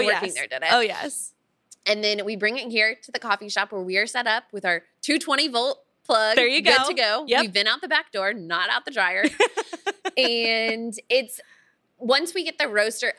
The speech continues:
Speaker 1: up and warmed up, which that takes five to ten minutes-ish, we then pour it into the roaster.
Speaker 2: Mm-hmm.
Speaker 1: And it, what we have is an electric roaster. And so it lofts the beans into there. It kinda looks like a little waterfall of
Speaker 2: Yeah.
Speaker 1: beans that stay in this cage.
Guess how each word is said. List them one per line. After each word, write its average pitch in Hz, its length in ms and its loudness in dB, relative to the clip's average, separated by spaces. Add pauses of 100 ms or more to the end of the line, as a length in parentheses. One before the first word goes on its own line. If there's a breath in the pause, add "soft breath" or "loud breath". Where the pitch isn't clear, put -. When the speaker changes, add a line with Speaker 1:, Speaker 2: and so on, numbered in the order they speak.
Speaker 1:
up 208 240 0
and 220 120 -4
warmed 196 380 -2
up, 170 220 0
which 196 180 -4
that 339 240 0
takes - 480 -6 (120)
five 190 260 2
to 190 80 -20
ten 190 240 -10
minutes-ish, 156 720 -8
we 208 140 -2
then 196 220 0
pour 220 280 -2
it 262 300 0
into 208 340 -4
the 285 120 0
roaster. 214 440 0
Speaker 2:
Mm-hmm. 202 260 -6
Speaker 1:
And 202 140 2
it, 202 240 -4 (120)
what 220 220 0
we 233 160 -2
have 185 420 -2 (100)
is 180 540 -4
an 180 100 -4
electric 175 540 -2
roaster. 156 500 -8
And 175 140 -6
so 170 220 -2
it - 180 0
lofts 180 600 -2
the 208 120 -6
beans 180 360 -4
into 175 180 -10
there. 160 160 -4
It - 80 -6
kinda 208 200 -6
looks 196 160 -6
like 196 100 -6
a 190 40 -6
little 175 180 -2
waterfall 143 580 -4
of - 80 -2
Speaker 2:
Yeah. 220 140 2 (100)
Speaker 1:
beans 147 260 -14
that - 160 -2 (140)
stay 214 220 0
in 202 80 -4
this 202 140 -8
cage. 160 440 -8